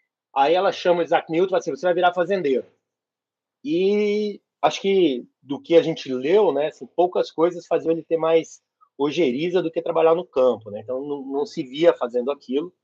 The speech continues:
O diretor da escola que ele estudava convenceu a mãe a enviar ele de volta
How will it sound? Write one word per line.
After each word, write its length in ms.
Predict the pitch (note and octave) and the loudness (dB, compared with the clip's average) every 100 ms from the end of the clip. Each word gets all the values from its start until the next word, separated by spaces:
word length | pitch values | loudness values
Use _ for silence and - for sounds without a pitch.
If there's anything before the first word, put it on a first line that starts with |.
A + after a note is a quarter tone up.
| _ _ _ _ _ _ _ | _ _ _ _ _ _ _
O 400 | C#3+ D#3 D#3 D3 | 0 2 4 2
diretor 500 | C#3 F3 F3+ - E3+ | 0 2 2 4 2
da 100 | D#3+ | 2
escola 560 | D3+ - D#3+ C#3+ B2+ A#2+ | 0 0 0 2 2 -2
que 80 | C#3 | -8
ele 100 | C3 | -10
estudava 540 | - B2+ C3 D#3+ E3 | -10 -4 0 2 0
convenceu 600 | E3 E3 F3+ E3 - F3 | 0 0 -2 -4 0 2
a 80 | D#3 | 2
mãe 260 | C3+ D3+ E3+ | 0 -2 0
a 100 | E3 | 0
enviar 200 | D3 D#3+ | 0 -2
ele 140 | E3 | -4
de 140 | D3+ | -8
volta 580 | F3+ C3+ D3 G3 F#3+ - | -6 0 2 2 0 -14